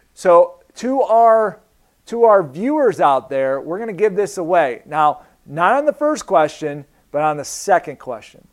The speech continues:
If you get the second question right out there, the first person, the second video question, so be ready to go. We're gonna give the, you're gonna win this grand prize. This is a great prize,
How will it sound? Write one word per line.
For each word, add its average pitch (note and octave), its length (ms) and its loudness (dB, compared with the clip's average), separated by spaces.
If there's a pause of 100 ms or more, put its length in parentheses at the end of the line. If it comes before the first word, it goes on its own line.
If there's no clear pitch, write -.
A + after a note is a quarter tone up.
(220)
If - 60 -14
you D3 80 -8
get F3 160 -4
the D#3 80 -12
second A3 420 -2
question A#3 480 -2
right G3+ 420 0 (500)
out D#3+ 260 0
there, D3 400 -4 (120)
the B2 80 -20
first G#3+ 380 -2
person, F3 540 0 (200)
the C#3+ 120 -12
second A#3+ 500 -2
video A3+ 240 -2
question, D3+ 420 -6
so D3 160 -14
be C#3+ 180 -12
ready D3+ 360 -4
to F#3+ 80 -4
go. D#3+ 540 2 (440)
We're D3 200 -8
gonna E3 180 -6
give E3 300 -8
the, E3 100 -2
you're D#3+ 180 -8
gonna F3 120 -6
win D#3+ 240 -4
this D#3 180 -4
grand D3+ 360 -8
prize. A#2+ 400 -6
This C#3 180 -14
is C3 100 -18
a C3+ 80 -12
great C#3+ 300 -6
prize, C3+ 440 -4